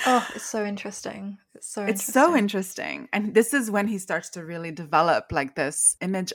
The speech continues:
Speaker 2: of this entwined dual system, always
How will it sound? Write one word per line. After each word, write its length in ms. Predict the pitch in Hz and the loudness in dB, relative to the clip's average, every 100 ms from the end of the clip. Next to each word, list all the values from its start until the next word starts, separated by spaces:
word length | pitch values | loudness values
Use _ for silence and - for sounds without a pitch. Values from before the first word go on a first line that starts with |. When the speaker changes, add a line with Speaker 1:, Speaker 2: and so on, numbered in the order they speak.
| - | 0
Speaker 2:
of 440 | 156 143 160 170 | 0 0 -4 -14
this 180 | - 175 | -8 -6
entwined 800 | - 175 - - 165 214 233 - | -2 -2 2 6 8 8 6 4
dual 320 | - 190 214 | 4 6 6
system, 840 | 180 - 165 - - - - 180 180 _ _ _ _ _ | 4 -2 -4 -4 -2 -2 -2 -10 -12 _ _ _ _ _
always 580 | 165 175 160 147 147 | 4 6 6 4 0